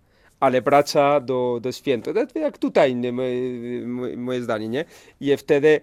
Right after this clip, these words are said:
spotykamy się jeden dzień, jeden dzień roku, to normalnie jest, e, sobota przed, e, przed dwudziestego czwartego. I my robimy na przykład dwudziestego trzeciego, nie? I nie tylko my robimy,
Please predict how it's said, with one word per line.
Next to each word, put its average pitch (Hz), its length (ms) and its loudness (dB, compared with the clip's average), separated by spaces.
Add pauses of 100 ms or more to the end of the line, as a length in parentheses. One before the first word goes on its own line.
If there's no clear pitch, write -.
(220)
spotykamy 147 520 0
się 143 120 -4
jeden 127 300 0
dzień, 107 340 -6
jeden 123 380 -4
dzień 127 160 -2
roku, 139 440 -4
to 131 160 -6
normalnie 123 440 -4
jest, 135 400 -2 (460)
e, 120 240 0
sobota 139 640 0
przed, 127 440 -4
e, 107 40 -8 (460)
przed 120 300 -4
dwudziestego 113 580 -4
czwartego. - 520 -12 (520)
I 123 80 -6
my 120 140 -2
robimy 120 320 -2
na 120 80 -4
przykład 120 280 -8
dwudziestego 110 440 -6
trzeciego, - 420 -16
nie? 113 220 -12 (420)
I 120 220 -4 (180)
nie 156 160 -2
tylko 160 240 -2
my 143 140 0
robimy, 131 440 -2